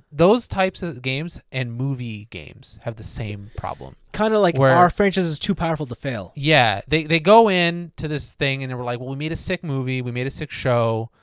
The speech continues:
Speaker 1: so we're just gonna sell it based off the name of that, and we're gonna half-ass the game portion of it."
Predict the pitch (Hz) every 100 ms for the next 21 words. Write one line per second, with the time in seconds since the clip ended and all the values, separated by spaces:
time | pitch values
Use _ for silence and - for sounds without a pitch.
0 | _ _ _ - 131 127 131 139 156 127
1 | - 123 131 113 117 113 117 127 113 113
2 | 120 110 101 110 107 107 101 95 92 _
3 | _ _ _ 120 120 120 127 117 107 -
4 | 117 113 113 104 101 - - 113 - 107
5 | 107 107 107 101 - 107 95 - -